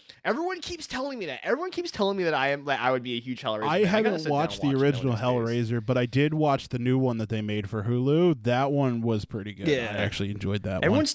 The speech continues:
Speaker 2: one.
Speaker 1: tell-, everyone's telling me I would enjoy Hellraiser. I th-, it's funny, like, I, <sighs> looking back, my favorite, like, horror movie is, like,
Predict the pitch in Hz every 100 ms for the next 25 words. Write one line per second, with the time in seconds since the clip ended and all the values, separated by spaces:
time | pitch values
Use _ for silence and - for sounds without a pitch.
0 | - 156 - _ - - - 147 320 262
1 | - 139 123 104 101 104 107 98 110 90
2 | 87 92 - 107 - - - _ 170 180
3 | 175 - 175 - 208 185 139 143 139 -
4 | 139 160 185 202 185 - - 143 147 208
5 | 220 151 123 127 123 - 156 160 160 -
6 | 127 117 113 117 117 113 107 107 101 110
7 | 113 104 107 107